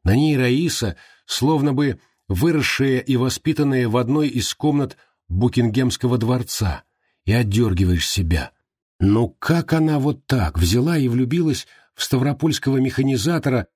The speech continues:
с простоватыми манерами, чудовищным южным говором и забавной привычкой отчаянно жестикулировать во время разговора? Как умудрилась заглянуть в него и разглядеть? Или не заглядывала,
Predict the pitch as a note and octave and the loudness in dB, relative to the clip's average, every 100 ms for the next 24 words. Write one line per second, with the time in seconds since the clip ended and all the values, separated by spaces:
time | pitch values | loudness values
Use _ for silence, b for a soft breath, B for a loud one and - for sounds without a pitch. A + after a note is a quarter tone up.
0 | _ - - - C#3+ - D#3 F3 E3+ D#3+ | _ -12 -6 0 0 0 0 0 0 0
1 | E3 E3 E3+ C#3+ A2 G2 D2+ - B2 A#2 | 2 2 0 0 0 -2 -2 -2 -2 0
2 | E3+ D3+ - C#3+ A2+ D#3 G#2 C3+ A2 D3+ | 0 0 0 0 0 -2 0 -2 0 0
3 | D#3 C#3 A2 B B B B G2 C3 G2+ | 0 0 -2 B B B B -2 0 0
4 | D#3+ D3+ D3 B2+ B2+ C#3 D#3+ - B2+ b | 0 0 0 0 0 0 -2 -2 -2 b
5 | b G#2 - - D#3 D3 C3+ A#2 A2+ G#2+ | b -6 -4 0 2 2 0 -2 -2 -2
6 | B2+ - C3 D3 D#3+ C3+ A2 F#2+ A#2 B2 | -2 -4 -2 0 2 2 0 0 0 2
7 | A2 G#2+ G2+ B2+ A#2+ D#2+ - _ _ _ | 0 0 0 -2 -2 -4 -8 _ _ _
8 | _ _ _ _ _ - E3+ F#3 G#3 F#3 | _ _ _ _ _ -6 -2 0 0 0
9 | G#3 D#3+ C3 D#3 F3 G#3 F#3+ G#2+ C3+ D3+ | 0 0 0 0 0 0 -2 -2 -2 0
10 | C3+ B2 C#3 C#3 A#2 E3 D3 C#3 - _ | 0 0 0 -2 -2 -2 0 -2 -4 _
11 | _ _ _ _ _ _ _ - G#2+ A2+ | _ _ _ _ _ _ _ 0 2 2
12 | A2 G#2 - A2+ B2 D#3+ D#3 C3+ D#2+ D2 | 0 -2 -2 0 0 0 0 -2 -2 -6
13 | C2+ | -10